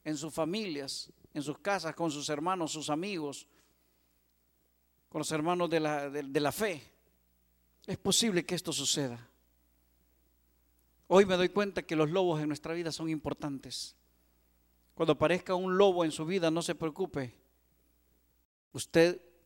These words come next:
baje la cabeza, humíllese, porque posiblemente Yahú lo va a levantar como un león. Posiblemente usted tiene que pasar a hacer el papel del cordero. Y si usted no hace el papel del cordero, entonces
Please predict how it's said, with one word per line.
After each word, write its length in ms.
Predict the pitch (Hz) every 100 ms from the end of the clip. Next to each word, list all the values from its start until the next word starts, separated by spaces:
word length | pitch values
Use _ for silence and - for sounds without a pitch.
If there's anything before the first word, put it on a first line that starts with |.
| _ _ _
baje 380 | - 135 165 160
la 160 | 143 135
cabeza, 560 | 139 135 123 120 117 - _ _ _
humíllese, 720 | 147 151 151 135 127 - 120 _ _ _ _ _ _ _ _ _ _
porque 240 | 139 123 131
posiblemente 680 | 127 - 160 151 165 151
Yahú 260 | 139 131 160
lo 120 | 143
va 80 | 143
a 40 |
levantar 420 | 143 139 135 143
como 180 | - 135
un 80 | 135
león. 420 | 127 120 120 113 _ _ _ _ _ _ _ _ -
Posiblemente 720 | 165 254 233 233 254 220 -
usted 280 | 180 - 226
tiene 220 | 240 214
que 100 | 208
pasar 360 | 208 - 240
a 80 | 220
hacer 240 | 180 240 220
el 80 |
papel 500 | 196 190 - 262 233
del 160 | 196 175
cordero. 540 | - 151 143 131 120 - _ _ _ _ _ _ _ _ _ _ _ -
Y 80 | 175
si 80 |
usted 140 | 170 277
no 160 | 262
hace 160 | 277 269
el 80 | 226
papel 340 | 208 - 262
del 120 | 240
cordero, 340 | 202 220 247 214
entonces 600 | 202 208 220 202 - -